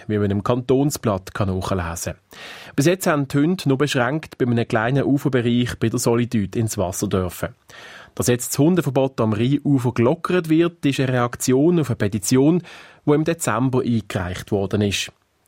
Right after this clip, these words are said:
Die Petition hat gefordert, dass Hunde auch ohne Leine können rumrennen und dass am Rhein spezielle Hundebadezonen eingerichtet werden. Genauere Informationen zu diesen Hundebadezonen geben die Behörden dann am Montag an einer Medienkonferenz.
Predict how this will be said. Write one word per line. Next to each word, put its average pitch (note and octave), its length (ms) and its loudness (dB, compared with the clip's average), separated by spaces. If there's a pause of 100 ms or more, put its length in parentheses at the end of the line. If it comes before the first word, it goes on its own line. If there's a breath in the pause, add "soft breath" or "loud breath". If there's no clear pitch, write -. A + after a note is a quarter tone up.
Die G2+ 100 -4
Petition B2 640 2
hat A#2 160 -2
gefordert, E3 680 0
dass C3+ 180 0
Hunde D#3 300 2
auch C#3+ 100 0
ohne D3 420 2
Leine G2+ 480 0
können G2 240 -2
rumrennen C3 580 2 (420 loud breath)
und D3+ 180 0
dass D3 120 0
am C3+ 120 2
Rhein B2+ 220 2
spezielle B2 560 0
Hundebadezonen A#2+ 1080 0
eingerichtet F#2+ 600 -4
werden. E2 360 -6 (280)
Genauere G2 460 -2
Informationen C#3+ 800 2
zu - 140 -6
diesen G2 280 -2
Hundebadezonen A2+ 1120 0 (380 loud breath)
geben G2 180 0
die F#2 40 -8
Behörden G2 420 0
dann F2+ 140 -2
am F2+ 120 -2
Montag A#2 560 -2
an G2 220 -4
einer B2+ 120 0
Medienkonferenz. E2+ 1000 -6